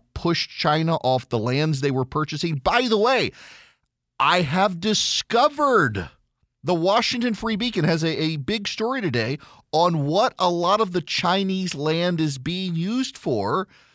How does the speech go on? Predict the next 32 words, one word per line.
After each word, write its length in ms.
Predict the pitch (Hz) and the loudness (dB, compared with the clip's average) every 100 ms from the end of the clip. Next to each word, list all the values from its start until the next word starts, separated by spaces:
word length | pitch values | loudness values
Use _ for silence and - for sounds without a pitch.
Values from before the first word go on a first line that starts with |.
| _ | _
some 480 | - - - 202 254 | -6 -2 2 4 4
of 160 | 285 196 | 2 2
it 140 | 190 | -2
for 220 | - 175 | 0 -2
surveillance, 1080 | 160 175 170 208 220 143 98 - - - - _ _ _ _ _ | 0 -2 0 2 2 0 -2 -6 -8 -10 -14 _ _ _ _ _
some 640 | - - - - 202 262 311 | -8 -4 -4 0 2 2 2
of 160 | 240 | 2
it 260 | 185 190 - _ _ | 2 0 -6 _ _
for 220 | 151 139 | 0 2
something 920 | - - - 220 254 - 247 233 220 - | 2 -2 0 0 0 -4 -2 -2 -4 -4
else. 800 | 170 175 120 113 - - - - _ _ _ _ _ _ | 0 2 2 -2 -6 -8 -10 -14 _ _ _ _ _ _
And 140 | 120 | -2
I 140 | 139 160 | 2 2
will 180 | 147 131 | 0 -4
tell 340 | - 180 180 | -2 -2 0
you 340 | 110 104 120 - | -2 -2 -2 -4
when 240 | 107 123 120 | -6 -4 -2
we 120 | 135 | -4
get 260 | 123 - | -6 -6
back 380 | - 143 165 - - | 0 0 0 -4 -8
on 140 | 113 117 | -4 -2
the 120 | 110 | 0
other 140 | 127 | -2
side 300 | 127 131 120 | -2 0 0
of 80 | 107 | -2
the 80 | 90 | -6
break, 480 | 82 120 107 104 - | -4 -2 -2 -4 -10
you 580 | 98 120 127 123 117 - - | -6 -2 0 -2 -4 -8 -8
probably 640 | 151 190 254 254 226 220 | 2 2 2 -2 -2 0
will 160 | 185 | -2
be 160 | 165 175 | -2 -4
surprised. 920 | - 160 202 175 101 104 175 - | -6 -8 -2 0 0 -2 -6 -10